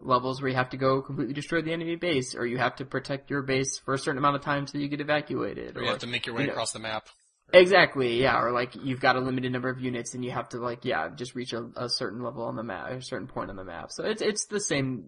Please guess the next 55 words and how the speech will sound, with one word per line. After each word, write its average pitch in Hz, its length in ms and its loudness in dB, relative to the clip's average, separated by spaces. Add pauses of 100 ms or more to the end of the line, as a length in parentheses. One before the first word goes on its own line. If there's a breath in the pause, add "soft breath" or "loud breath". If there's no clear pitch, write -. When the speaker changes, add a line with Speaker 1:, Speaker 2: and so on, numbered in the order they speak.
Speaker 1:
you 151 100 -4
know, 120 100 -2
normal 123 300 -6
stuff. 110 340 -2 (380)
Um, 123 440 2 (160)
there, 214 160 2
there's 226 180 2
some 208 120 -6
cool 160 440 -2
ideas 127 400 2
that 131 160 -8
they 131 80 -2
implement, 123 540 -4
like, 113 240 -8
uh, 120 300 -4 (460 soft breath)
there's 135 180 -2
one 135 400 2
level 127 260 2
where 120 140 0
you're 120 160 0
a 123 80 -2
larva 123 280 2
and 123 120 -2
you 131 60 0
basically 139 360 2
go 127 140 -2
through, 127 160 -4
like, 123 120 -4
the 117 80 -2
whole 120 200 -2
life 117 200 2
cycle, 117 640 -6
uh, 110 560 -4
from, - 140 -10
like, 110 160 -2
larva 113 500 2 (100)
to 123 120 -4
this 110 180 -4
huge, 123 280 -6
like, 123 240 -8
brood 123 260 -2
queen. 117 440 -6 (480 soft breath)
Um, 113 420 2
like, 123 140 -6
so - 140 -4
first 135 280 2
you're, 131 100 2
like, 123 120 0
sneaking 127 460 0
and 120 100 -2
hiding 120 300 -2
in 117 100 -4
vents 110 320 -4
and 135 100 -6
stuff, 110 380 0